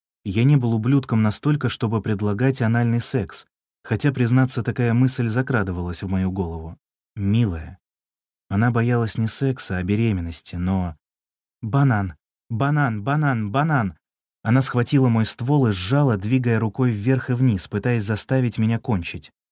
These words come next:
Я хотел попытаться убедить ее еще раз, но она сказала стоп-слово.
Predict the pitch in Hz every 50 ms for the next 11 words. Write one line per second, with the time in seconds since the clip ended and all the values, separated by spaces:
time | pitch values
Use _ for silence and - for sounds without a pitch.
0 | _ _ _ _ - 107 113 - 120 110 - 127 123 110 - 113 - 117 101 120
1 | 120 - - 120 113 107 113 113 113 120 127 127 - 113 113 110 110 113 113 113
2 | 107 - - 139 123 107 95 92 - - 98 101 107 113 113 107 - - 113 104
3 | 107 120 117 117 104 - - 113 104 - - - 120 110 98 90 82 87 87 92